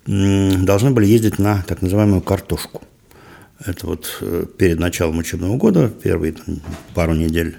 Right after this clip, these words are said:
сентября, иногда месяц, м, целиком, э, советские студенты отправлялись в деревню и должны были помогать на сельскохозяйственных работах. Не обязательно на картошке, но в целом это называлось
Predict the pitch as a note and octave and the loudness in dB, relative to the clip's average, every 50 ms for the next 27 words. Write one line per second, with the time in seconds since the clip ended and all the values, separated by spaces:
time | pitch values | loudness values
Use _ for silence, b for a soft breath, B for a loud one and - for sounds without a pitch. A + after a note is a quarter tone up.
0 | - - - G2+ E2+ - - - D3 - C3 - D#2 D2+ D#2 D#2 D#2+ A2+ C#3 C3 | -14 -16 -14 -12 -8 -6 -2 0 2 2 2 0 -2 -2 -2 -2 -2 -2 -2 -2
1 | - - - - B B B B B B B B - A#2 A#2 A2+ G#2 G#2 G#2 G#2+ | -4 -4 -6 -10 B B B B B B B B -6 -4 -2 0 0 0 0 0
2 | G#2 G#2 - - G2+ G2 G2 - - G#2 G2+ G2+ - B B B B B B - | -2 -2 -2 -2 0 0 0 0 0 0 0 0 -4 B B B B B B -8
3 | G2+ G2+ G#2 G#2 - - - - A#2 A#2+ B2+ - - A2 - - C3+ F3+ G3+ F#3+ | -6 -4 -4 -4 -6 -4 0 2 2 2 2 2 0 -2 0 2 2 2 2 4
4 | C#3 A2+ G2+ - A2 A#2 C#3 D#3+ D3+ C#3+ B2 - - G2 F#2 F#2+ A#2+ B2+ A2+ F#2+ | 2 0 2 2 0 2 2 2 2 2 2 0 -2 -2 2 4 6 6 6 4
5 | E2 F2+ A#2+ F3+ G3 - B B B B B B B B B B B D3 F#3 G3 | 4 2 0 0 -2 -4 B B B B B B B B B B B 2 4 4
6 | E3 B2+ A2+ C#3+ E3 D#3 C#3+ C#3 A2+ A2 A#2 A#2+ A#2 G2+ F#2 - - - - F#2+ | 4 4 6 6 6 6 6 4 4 6 6 4 4 0 -2 -6 -6 -2 0 2
7 | G#2 G#2 - A#2+ A2 - - - F#2+ F#2+ G2 F#2+ F2 - - - F#2+ - - - | 2 2 2 0 -2 -4 -4 -4 -2 -2 -2 -4 -6 -8 -6 -6 -6 -4 -2 0
8 | F2+ F2+ F#2+ F2+ - - - - F2 D#2+ D#2+ - - - - F2+ F2 F2 F2+ F2+ | 2 2 2 0 -2 -4 -2 -2 -2 -2 -4 -8 -12 -10 -6 -4 -2 0 2 0
9 | D#2+ D#2+ E2 F2 - C#3+ D#3+ - A3+ - - - G#2+ G2 - - D#3+ D3+ B2 G2+ | 0 0 -2 -2 -2 -2 0 0 0 0 0 0 -2 -2 -2 -2 -2 -2 0 -2
10 | F2 - F2+ F#2 G#2 A2 G#2+ - - | -4 -6 -6 -6 -4 -4 -4 -6 -8